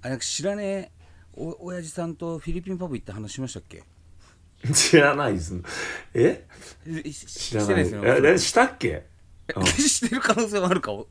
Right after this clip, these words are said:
Speaker 1: 二人とも忘れてるかもしれないもんね。
Speaker 2: うん。
Speaker 1: <laughs> あ、じゃあちょっと、う-、有無がいる時に、撮っときましょうか。知ってるかもしれないから。あ、で、有無の、有無なんかもっと覚えてないか。
Speaker 2: <laughs> 有無覚えてない。
Speaker 1: うん。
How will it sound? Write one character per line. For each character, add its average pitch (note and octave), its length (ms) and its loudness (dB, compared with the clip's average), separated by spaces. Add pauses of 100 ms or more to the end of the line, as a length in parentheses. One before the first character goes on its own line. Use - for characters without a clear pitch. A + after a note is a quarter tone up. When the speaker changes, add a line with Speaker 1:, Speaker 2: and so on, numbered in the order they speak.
Speaker 1:
二 F3+ 320 -2
人 - 20 -12
と F3 180 -2
も E3 80 -4
忘 D#3 140 -4
れ E3 80 -6
て D#3 80 -8
る E3 60 -8
か D3 80 -6
も A#2 60 -4
し G2+ 80 -14
れ G2+ 60 -12
な G2+ 60 -10
い F#2+ 40 -14
も F2 80 -16
ん - 20 -16
ね。 F2 100 -20 (200)
Speaker 2:
う A#2+ 40 4
ん。 A2 360 0 (200)
Speaker 1:
<laughs> - 240 -12
あ、 A2+ 200 -6 (480)
じ C3 120 -12
ゃ A2+ 100 -8
あ G2+ 60 -12
ち A#2+ 100 -16
ょ - 40 -14
っ - 20 -20
と、 G2+ 100 -14
う-、 F#2+ 200 -16 (320)
有 C#3+ 80 -10
無 C3+ 120 -8
が A2 80 -10
い G#2+ 60 -10
る G#2+ 100 -12
時 G#2+ 220 -14
に、 F2+ 240 -14 (1200)
撮 - 80 -16
っ - 40 -18
と A#2 100 -14
き G2 80 -14
ま F#2+ 80 -8
し F2+ 60 -12
ょ G#2 40 -8
う F2 40 -14
か。 D#2+ 100 -20 (100)
知 - 180 -16
っ - 20 -20
て G3+ 100 2
る F#3+ 80 0
か C#3+ 100 -4
も G#2 60 -12
し A2 100 -12
れ G#2 60 -10
な F#2+ 80 -12
い - 20 -18
か E2 60 -20
ら。 - 140 -20
あ、 - 20 -16
で、 A#2 80 -8
有 F#3 120 -4
無 B3 120 0
の、 F3 80 4
有 D#3 160 -2
無 A3 80 0
な D3+ 80 2
ん A#2 40 -4
か G#2+ 60 -8
も D3+ 100 -2
っ F3+ 60 -6
と D3 80 0
覚 B2 140 -2
え - 20 -14
て - 80 -6
な G2 80 -8
い F#2+ 60 -12
か。 F2 180 -16
Speaker 2:
<laughs> - 80 -18 (1300)
有 C3+ 140 4
無 D3+ 100 6
覚 B2+ 320 6
え - 20 0
て D#3+ 100 -2
な G2+ 120 0
い。 F#2+ 40 -2
Speaker 1:
う - 40 -4
ん。 - 20 -12